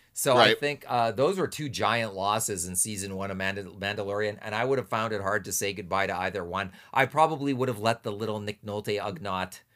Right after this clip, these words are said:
Speaker 1: uh, conti-, uh, live on, probably, if I was directing.
Speaker 2: Now, we did, so y-,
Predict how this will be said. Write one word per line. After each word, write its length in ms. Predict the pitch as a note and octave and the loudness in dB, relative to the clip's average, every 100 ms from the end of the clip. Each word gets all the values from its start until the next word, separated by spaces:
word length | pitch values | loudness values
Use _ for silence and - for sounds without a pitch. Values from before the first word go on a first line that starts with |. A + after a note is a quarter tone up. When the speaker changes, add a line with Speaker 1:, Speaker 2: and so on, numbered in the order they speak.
| _ _ _ _ _ _ - | _ _ _ _ _ _ -8
Speaker 1:
uh, 340 | F#2 F2 F2+ F2 | -4 -2 -4 -6
conti-, 320 | - F#2+ G#2 | -10 -12 -10
uh, 280 | A2+ G2 F#2 F2 F2+ | -6 -4 -4 -6 -8
live 240 | G2+ F#2 | -6 -4
on, 300 | F2+ F2 E2+ - _ | -2 -4 -6 -10 _
probably, 460 | - F#2+ F2 E2+ | -4 -4 -4 -6
if 120 | E2 G2+ | -4 -2
I 100 | F#2 | -4
was 80 | |
directing. 480 | F2 F2 E2 - D#2 - _ _ _ _ _ | -4 -6 -6 -8 -16 -16 _ _ _ _ _
Speaker 2:
Now, 200 | D3+ D#3 | 4 6
we 80 | D3+ | 6
did, 400 | C#3 F#3+ D3 C3+ | 8 6 6 2
so 140 | D3 | 2
y-, 60 | C3 | 2